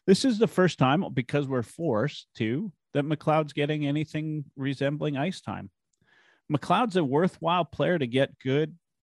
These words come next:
time on this team, right? You know, if you want your bottom six to be scoring, give, give McLeod a little bit more responsibility, right?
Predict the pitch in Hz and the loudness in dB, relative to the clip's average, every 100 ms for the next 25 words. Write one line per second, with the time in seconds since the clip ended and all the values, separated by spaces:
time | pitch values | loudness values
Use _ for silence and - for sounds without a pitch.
0 | _ _ _ _ - 139 185 156 107 113 | _ _ _ _ -6 -4 -2 -2 0 -2
1 | 117 - - 196 156 95 92 _ _ - | -4 -6 -4 -4 -4 -6 -14 _ _ -4
2 | 107 143 - _ _ _ _ _ _ _ | -2 -2 -6 _ _ _ _ _ _ _
3 | _ _ _ 131 131 160 - 165 196 185 | _ _ _ 2 2 0 2 2 2 0
4 | 139 123 127 180 160 - 147 - - 127 | -2 0 2 2 0 -4 -6 -6 -6 -4
5 | 120 - 120 151 175 214 208 - _ 180 | -4 -4 0 0 0 -4 -4 -12 _ -2
6 | 202 247 - - 175 208 180 190 185 190 | -2 -2 -4 0 0 0 -2 -2 -2 -4
7 | 185 190 180 - 165 170 - 143 180 185 | -4 -4 -6 -6 -6 -6 -6 -6 -4 -4
8 | 90 - _ _ _ _ _ _ _ _ | -8 -14 _ _ _ _ _ _ _ _
9 | _ 110 147 | _ -4 -4